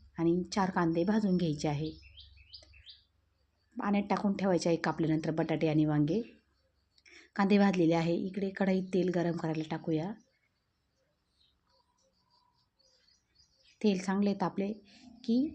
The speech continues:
बारीक कापलेलं असं खोबरं असतं ना, ते असं भाजून घ्यायचं आहे.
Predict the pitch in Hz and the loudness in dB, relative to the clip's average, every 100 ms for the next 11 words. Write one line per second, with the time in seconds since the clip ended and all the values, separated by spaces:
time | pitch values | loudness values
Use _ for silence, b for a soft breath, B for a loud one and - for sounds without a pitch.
0 | - - _ _ _ _ _ _ _ _ | -12 -20 _ _ _ _ _ _ _ _
1 | _ _ _ - 214 190 202 196 - 196 | _ _ _ -2 2 4 2 -4 -4 -2
2 | 185 196 180 175 175 - - 165 170 165 | 0 2 4 4 0 -4 0 0 0 -2
3 | - 185 175 185 190 196 185 196 180 170 | -4 -4 -2 -4 -4 -2 -2 -2 -2 -2
4 | 175 180 180 160 - 160 160 190 | -2 -2 -2 -4 -4 -4 -4 -6